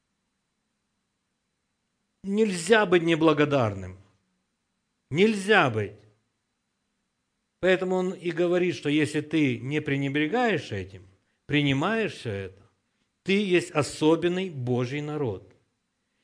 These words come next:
И у тебя есть привилегия называться Детем Божьим. У тебя есть привилегия называться. Поэтому и мы должны посвящать наши тела для разумного служения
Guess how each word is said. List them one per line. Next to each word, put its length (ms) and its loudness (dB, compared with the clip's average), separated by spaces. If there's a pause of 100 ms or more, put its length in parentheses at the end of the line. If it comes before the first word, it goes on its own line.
(180)
И 160 2
у 60 -2
тебя 280 0
есть 180 2
привилегия 960 4 (420)
называться 800 0
Детем 580 -2
Божьим. 480 -4 (1800)
У 60 -6
тебя 240 2
есть 240 -2
привилегия 560 0
называться. 680 -6 (100)
Поэтому 380 -4
и 120 -4
мы 160 -2
должны 340 -4
посвящать 640 -4 (640)
наши 560 -4 (420)
тела 460 6
для 180 4
разумного 640 4
служения 880 -2